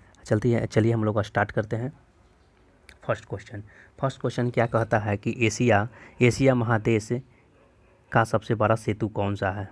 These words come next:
बताइए, एशिया महादेश का सबसे बड़ा सेतु कौन सा है? अजय सेतु, विनय सेतु, बताइए गांधी सेतु और जवाहर सेतु। तो एशिया महादेश का कौन सा था?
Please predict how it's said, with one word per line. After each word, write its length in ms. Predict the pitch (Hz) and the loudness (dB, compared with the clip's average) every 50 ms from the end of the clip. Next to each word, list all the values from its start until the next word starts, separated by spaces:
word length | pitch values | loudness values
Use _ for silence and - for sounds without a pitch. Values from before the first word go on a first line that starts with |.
| - - | -6 -2
बताइए, 260 | 113 - 110 107 110 | 0 0 2 2 2
एशिया 220 | 104 - 123 117 | 2 4 2 2
महादेश 360 | 117 113 117 110 104 117 110 | 2 2 0 0 0 0 0
का 80 | - 117 | 0 -2
सबसे 260 | - - 104 - 107 | -2 -2 -4 -4 -4
बड़ा 200 | 101 110 101 107 | -2 2 2 0
सेतु 260 | - - 107 - 120 | 0 0 -4 -4 -4
कौन 220 | 110 110 110 110 110 | -4 -2 -2 -2 -2
सा 120 | 113 110 | -2 -2
है? 140 | 110 113 - - - - - - - - - - | -2 -2 -6 -10 -16 -20 -20 -20 -20 -14 -4 -2
अजय 300 | 110 104 104 107 107 110 | -2 0 2 2 2 4
सेतु, 400 | - 117 110 110 117 117 123 127 - - _ - | 2 0 0 0 -2 -4 -4 -6 -12 -18 _ -10
विनय 360 | 110 98 107 101 101 104 110 | -4 -2 0 0 2 0 -2
सेतु, 440 | 107 - 117 110 110 123 117 123 131 - _ _ _ _ _ _ - | 0 0 0 0 2 0 -2 -4 -4 -8 _ _ _ _ _ _ -6
बताइए 280 | 113 107 110 107 104 | -2 0 2 2 2
गांधी 360 | 104 107 101 98 98 95 123 117 | 2 2 2 2 2 0 -2 -2
सेतु 340 | 120 113 107 120 131 151 165 - - - - - - - | -2 -2 0 0 -2 -2 -4 -10 -18 -20 -20 -16 -2 0
और 140 | 107 117 | 0 0
जवाहर 420 | 123 113 120 104 101 98 104 101 98 | 2 2 2 4 4 4 2 0 -2
सेतु। 340 | - 98 95 92 101 98 - - - - - _ | -4 -8 -8 -6 -8 -10 -10 -12 -20 -20 -12 _
तो 60 | 107 | -4
एशिया 200 | 104 104 - 113 | -4 -2 0 -2
महादेश 320 | 110 107 110 101 110 107 - | 0 0 -2 -2 -2 -4 -2
का 100 | - 104 | -4 -4
कौन 220 | - 110 107 110 | -2 -2 -4 -2
सा 120 | 113 117 107 | -2 -4 -2
था? 280 | 113 135 175 220 - | -2 -2 -2 -4 -6